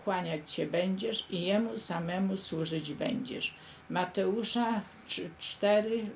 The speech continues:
werset dziesięć. Jan dodaje: "Dziateczki, strzeżcie się bałwanów". Pierwszy Jana, rozdział piąty, werset dwadzieścia jeden. Maria błogosławiona między niewiastami.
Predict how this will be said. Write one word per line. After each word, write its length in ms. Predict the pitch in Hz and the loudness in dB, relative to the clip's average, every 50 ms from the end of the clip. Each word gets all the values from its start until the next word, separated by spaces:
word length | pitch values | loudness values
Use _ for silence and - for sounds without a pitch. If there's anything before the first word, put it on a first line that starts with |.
| 269 226 180 175 | -8 -10 -6 -2
werset 520 | 156 180 190 185 175 - - 196 185 170 160 | 0 2 2 2 0 -2 -2 -2 -2 -2 -2
dziesięć. 640 | - 175 160 - - - - - - - - - - | -2 0 0 0 0 -2 -4 -4 -4 -6 -6 -6 -2
Jan 360 | 170 185 196 208 233 233 220 185 | 2 4 4 4 4 2 0 0
dodaje: 640 | 170 175 160 151 160 - - - - - - - - - - - - - - - | 0 0 0 0 0 0 0 0 -4 -6 -8 -10 -12 -14 -18 -18 -18 -16 -12 0
"Dziateczki, 760 | - 196 208 214 214 - 214 214 214 - - - 151 151 | 4 6 6 6 6 4 2 0 0 -2 -2 0 0 0
strzeżcie 680 | 147 - - - 208 226 240 240 - - - 190 175 170 | 0 0 -2 0 0 0 2 2 0 0 0 -2 -2 -2
się 220 | 160 - 180 175 - 165 160 - | -2 -2 -2 -2 -2 -2 0 0
bałwanów". 760 | 156 156 156 147 139 143 156 - - - - - - - - - - - - - - - - - - | 0 2 2 0 -2 0 0 0 0 0 -2 -4 -6 -8 -12 -16 -18 -18 -18 -18 -18 -18 -12 -2 4
Pierwszy 480 | 208 214 220 214 208 - - - 175 | 6 6 6 4 2 0 -2 0 0
Jana, 520 | 165 165 175 180 190 196 196 202 214 226 202 - - - - - - - | 2 2 4 4 6 6 4 4 2 0 -4 -6 -10 -16 -20 -14 -6 -2
rozdział 520 | 180 175 196 214 214 196 - 190 170 175 | 2 4 4 4 4 4 2 0 0 0
piąty, 540 | 170 - - 185 185 190 202 202 - 233 214 | 0 0 2 2 4 4 2 0 0 -2 -2
werset 460 | 190 175 175 170 170 - - 185 175 | 0 0 -2 -2 -2 -4 -4 -4 -6
dwadzieścia 680 | 160 156 151 151 147 151 156 151 - - - - - - | -6 -8 -8 -8 -6 -4 -4 -4 -4 -6 -6 -2 -2 -2
jeden. 480 | 139 143 - - - - - - - - - - - - - - - - - | 0 0 0 -2 -2 -6 -10 -14 -16 -18 -20 -20 -20 -20 -20 -20 -16 -10 -4
Maria 500 | 170 185 196 220 240 240 247 247 233 226 | 0 4 4 4 6 6 6 4 4 4
błogosławiona 1000 | 202 180 180 170 160 180 175 - - 165 160 156 160 185 202 208 214 220 208 202 | 2 2 2 2 4 2 2 2 2 2 2 2 4 6 6 6 6 4 4 2
między 520 | 180 170 180 180 185 180 - - - 175 170 | 2 2 0 0 0 0 -2 -2 -4 -2 -2
niewiastami. 960 | 160 165 - 156 160 160 165 - - - - - - - - - - - | 0 0 2 2 2 2 0 0 -4 -2 -2 0 0 0 -2 -4 -6 -8